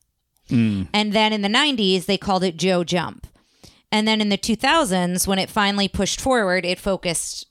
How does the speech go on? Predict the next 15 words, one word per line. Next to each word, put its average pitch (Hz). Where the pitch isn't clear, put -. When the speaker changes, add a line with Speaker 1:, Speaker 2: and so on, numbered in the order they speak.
Speaker 2:
on 185
what 175
you're 175
talking 165
about, 156
Speaker 1:
Right. 101
Speaker 2:
Felix 175
as 170
the 175
main 165
character. 190
And 202
apparently, 214
I 196
read 180